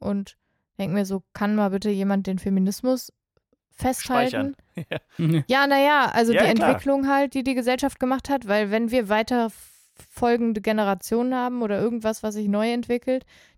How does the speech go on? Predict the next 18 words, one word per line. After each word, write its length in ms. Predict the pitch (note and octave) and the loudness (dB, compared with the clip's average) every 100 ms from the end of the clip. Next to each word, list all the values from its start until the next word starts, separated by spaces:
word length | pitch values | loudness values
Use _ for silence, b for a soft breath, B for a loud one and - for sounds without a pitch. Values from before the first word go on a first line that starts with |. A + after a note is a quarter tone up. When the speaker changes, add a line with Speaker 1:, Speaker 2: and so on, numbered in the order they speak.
| - | -2
Speaker 1:
die 60 | |
machen 200 | G3+ A#3 | 0 2
dann 120 | A#3+ A3+ | 2 0
bestimmt 340 | A3 B3+ B3 | -2 -2 -2
wieder 180 | B3+ A#3+ | 0 0
den 160 | G#3 G3 | 0 0
gleichen 300 | F#3+ F#3+ G3+ | 0 0 -2
cis-männlichen 640 | - A3+ - G#3 G3+ G#3+ | -4 -6 -4 -2 -2 -4
Scheiß, 500 | G3 - A3 A3 - - b b b | -4 -2 -2 -4 -8 -18 b b b
den 560 | G#3 G#3 F#3+ E3+ G3+ F#3+ | -2 0 0 -2 -2 0
Speaker 2:
<laughs> 0 | |
Speaker 1:
wir 200 | A#3 B3 | 2 4
halt 180 | G3+ F3+ | 2 0
hier 240 | G#3+ G3+ | -4 -2
irgendwie 300 | G3+ G3 G3+ | 0 -2 -2
immer 180 | A#3 A3 | 0 0
noch 260 | G3 G3 - - - - | 0 -4 -12 -20 -20 -10
haben. 480 | G3+ G3 G3 A#3+ | -4 -2 -2 -4